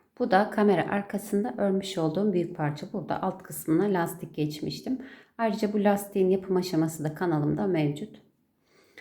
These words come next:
Evet, modelimizin büyük hali bu şekilde. Gördüğünüz gibi hem çok şık bir model hem de yapım aşaması gayet kolay.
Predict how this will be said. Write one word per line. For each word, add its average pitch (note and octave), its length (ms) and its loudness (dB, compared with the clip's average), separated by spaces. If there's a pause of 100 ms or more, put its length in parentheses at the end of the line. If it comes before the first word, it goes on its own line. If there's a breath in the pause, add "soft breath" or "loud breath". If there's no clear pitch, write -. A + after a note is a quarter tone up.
(400 loud breath)
Evet, B3 260 -2
modelimizin F#3+ 640 4
büyük A3 240 2
hali G3+ 300 2
bu G3+ 80 2
şekilde. D#3 500 -6
Gördüğünüz G3+ 580 2
gibi D#3 180 -6
hem A#3 160 -2
çok - 380 -8
şık - 280 -10
bir G3+ 60 -2
model G#3 400 2
hem G3+ 220 2
de G3+ 60 0
yapım G3 260 0
aşaması D#3+ 480 -2
gayet D#3 400 -2
kolay. D#3+ 420 0